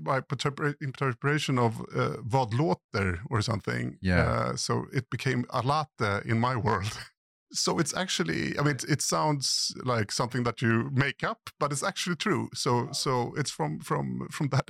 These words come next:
Speaker 1: <laughs> age. Uh,
Speaker 2: Amazing. So, so how was your childhood? Like, you, you told me, like, you're interested in sounds. How, how,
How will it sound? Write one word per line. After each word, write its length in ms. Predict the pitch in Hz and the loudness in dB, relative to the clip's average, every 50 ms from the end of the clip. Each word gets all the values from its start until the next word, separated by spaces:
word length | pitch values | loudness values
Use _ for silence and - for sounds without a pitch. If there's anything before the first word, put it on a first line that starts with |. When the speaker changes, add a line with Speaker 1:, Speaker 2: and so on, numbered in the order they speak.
| 139 - | -2 -2
Speaker 1:
<laughs> 80 | - | -2
age. 340 | - - - - - - - - - | -4 -4 -4 -4 -4 -4 -6 -4 0
Uh, 40 | 104 104 | 4 6
Speaker 2:
Amazing. 400 | 110 147 165 127 101 90 90 92 | 8 8 10 8 8 6 6 4
So, 240 | - - 123 123 | 6 6 8 8
so 200 | 123 - - 131 131 | 8 8 8 8 10
how 160 | 127 139 147 | 10 10 10
was 180 | 147 143 127 123 | 10 8 8 8
your 120 | 139 127 | 6 4
childhood? 420 | - - 135 131 127 98 90 82 78 | 6 6 6 6 6 6 4 4 4
Like, 200 | 80 80 85 - | 4 2 2 2
you, 160 | - 92 95 | 2 4 4
you 200 | 95 98 98 95 90 - | 4 4 4 2 2 0
told 160 | - 98 92 | -2 -2 0
me, 120 | 92 87 82 | 0 0 0
like, 160 | 80 80 82 - | -2 -2 0 0
you're 140 | 85 85 | 0 2
interested 340 | - 98 90 - 92 85 87 | 4 2 2 2 2 2 4
in 120 | 87 85 80 | 4 4 2
sounds. 300 | - - 104 101 92 82 | 2 2 2 2 4 6
How, 140 | 95 113 113 | 6 6 6
how, 320 | 98 92 110 107 104 98 | 6 6 4 4 4 2